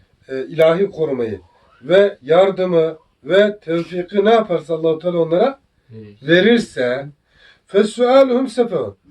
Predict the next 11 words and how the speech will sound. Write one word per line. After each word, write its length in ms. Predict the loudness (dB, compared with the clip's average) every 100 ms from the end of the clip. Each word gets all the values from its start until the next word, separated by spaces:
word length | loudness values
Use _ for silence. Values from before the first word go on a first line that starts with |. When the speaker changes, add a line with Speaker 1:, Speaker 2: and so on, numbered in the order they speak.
| _ _ _ -14
Speaker 1:
o 100 | -8
zaman 380 | -2 0 -2 -4
onların 800 | -4 -2 0 2 2 2 -2 -10 _ _ _ 0
Allah'tan 720 | 2 2 0 0 -2 -2 -2
korumayı, 760 | 0 4 6 6 6 4 2 -8 -20 -20 _ -8
efendime 460 | 0 2 4 2
söyleyeyim, 520 | 2 2 2 4 2 2
e, 400 | 0 0 -2 -2
yardımı 760 | 2 4 4 0 0 0 -2 -6 _ _ _ -4
ve 280 | 0 0 -4 _ _
tevfiki 800 | 0 2 2 -2 -2 2 2 2